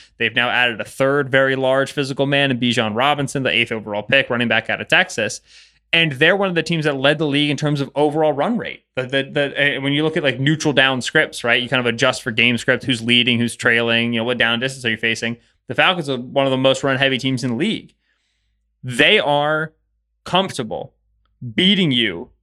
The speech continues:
running the football. And then when they pass, they run play action,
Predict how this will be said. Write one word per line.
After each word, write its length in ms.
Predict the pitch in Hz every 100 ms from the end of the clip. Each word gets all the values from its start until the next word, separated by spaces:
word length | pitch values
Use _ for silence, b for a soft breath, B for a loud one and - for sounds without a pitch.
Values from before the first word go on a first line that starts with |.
| _ _
running 300 | 135 139 143
the 80 | 131
football. 500 | 135 - - - - _ _ _
And 140 | 175 185
then 120 | 160
when 80 | 151
they 80 | 139
pass, 300 | 139 139 135
they 80 | 135
run 160 | 131 123
play 160 | 156
action, 400 | 214 196 - -